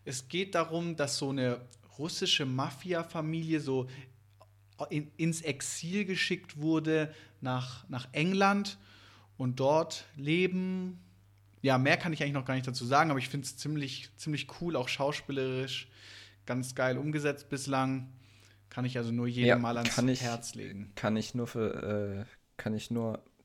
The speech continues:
Speaker 2: weiterempfehlen. Ähm, ich schaue die Serie auch. Ich hab sogar vorher die, die aktuelle Folge geschaut. Gibt, glaub ich, sieben Folgen in der ersten Staffel. Ist richtig cool. Also, ähm,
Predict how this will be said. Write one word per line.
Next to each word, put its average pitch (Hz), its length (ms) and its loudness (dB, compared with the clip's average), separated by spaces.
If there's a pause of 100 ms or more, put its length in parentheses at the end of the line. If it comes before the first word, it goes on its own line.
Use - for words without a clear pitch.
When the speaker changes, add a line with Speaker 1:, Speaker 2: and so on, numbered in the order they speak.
(160)
Speaker 2:
weiterempfehlen. 117 600 4 (540)
Ähm, 101 420 2
ich - 140 -8
schaue 104 120 0
die 101 80 0
Serie 101 380 4
auch. 135 280 4
Ich - 140 -8
hab 107 100 -4 (200)
sogar 110 280 2
vorher 113 360 8
die, 98 300 0
die 92 140 -2
aktuelle 101 320 0
Folge 107 320 2
geschaut. 101 440 -2
Gibt, 101 200 -6
glaub 98 180 0
ich, - 240 -6
sieben 113 800 -4
Folgen 110 400 2
in 107 100 0
der 104 100 0
ersten 104 240 -2
Staffel. 107 400 -4 (560)
Ist - 120 -16
richtig - 380 -2
cool. 110 280 4
Also, 95 480 0
ähm, 98 360 -2